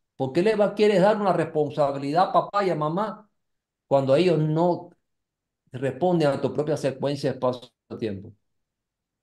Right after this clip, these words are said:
Ellos son una víctima o ellos son un, eh, unas piezas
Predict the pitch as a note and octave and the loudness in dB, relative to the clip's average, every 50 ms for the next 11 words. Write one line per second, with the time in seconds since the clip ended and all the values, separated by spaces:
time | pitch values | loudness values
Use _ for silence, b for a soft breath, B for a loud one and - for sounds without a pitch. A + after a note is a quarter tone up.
0 | _ _ - C#3+ E3+ G3 G3 F#3 - G#3 G3 G3 G3+ G3+ F#3+ F3+ E3 D3 F#3 A#3 | _ _ -2 0 2 2 2 2 2 2 0 2 2 2 2 2 2 2 0 -4
1 | G#3 - - D3+ C3+ C3 B2+ B2 A#2+ A#2+ B2 B2+ C#3+ E3 F#3 F#3 E3+ - - G3 | -4 -4 -6 -4 -4 -2 -4 -4 -2 0 2 2 4 4 4 2 2 0 -2 -4
2 | G3 G3 F#3+ F3+ - - D3 D#3+ F3+ G3+ G#3 G#3 G3 F#3+ F3 D#3+ D3 C#3 B2+ B2+ | -2 -2 -2 -4 -6 -6 -6 -4 -4 -2 -2 -2 -2 -2 -2 -2 -2 -4 -8 -10
3 | - _ _ _ _ _ _ _ _ - B2+ B2+ B2 - - B2+ D3+ G3+ G#3 F3 | -14 _ _ _ _ _ _ _ _ -6 -4 -2 -2 -2 -2 -2 0 2 2 2
4 | D3 - - - F#3+ G#3 A3 G#3 - - - B2 G#2+ G#2 - - - | 0 0 -2 -2 0 2 2 0 0 0 0 0 0 0 -4 -12 -18